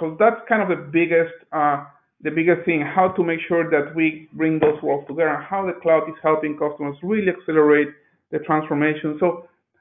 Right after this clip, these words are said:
uh, and one of the key things that we, we see, and, and Gartner even ad-, addresses that, is the lack of skills, right? Uh, knowing, having the knowledge is sometimes challenging. So how we are addressing that from an A W S perspective?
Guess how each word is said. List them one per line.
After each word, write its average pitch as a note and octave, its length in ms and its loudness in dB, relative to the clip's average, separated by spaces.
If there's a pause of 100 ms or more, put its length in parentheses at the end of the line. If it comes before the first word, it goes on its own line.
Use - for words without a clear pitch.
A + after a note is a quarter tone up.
(100)
uh, E3 300 4
and F#3 140 2
one C4 120 4
of D4+ 60 2
the A#3+ 200 -2
key G#3+ 180 -2
things G3 240 -6
that E3+ 120 -4
we, E3 400 -4
we D#3+ 440 -2
see, A3 160 0
and, D3 180 2
and D3 140 -2
Gartner D#3+ 300 4
even D3 340 -4
ad-, C3+ 200 -4
addresses D#3+ 480 -4
that, C3+ 300 4
is D#3+ 180 -4
the D#3 80 -2
lack C#3 240 2
of D3 80 -8 (140)
skills, B2 260 -12
right? C#3+ 300 -6
Uh, D3 280 2 (460)
knowing, F3 800 2
having F3 200 0
the D3+ 60 -2
knowledge D#3 520 0
is D3+ 200 -6
sometimes D3 420 -6
challenging. C#3 400 2
So D#3+ 260 -2
how C#4 180 4
we A#3 140 2
are G3+ 300 2
addressing E3 480 -2
that D3+ 180 4
from D3 140 -4
an D3 180 -4
A D#3 100 -4
W D3+ 240 -2
S D3 60 -14
perspective? D#3+ 500 -4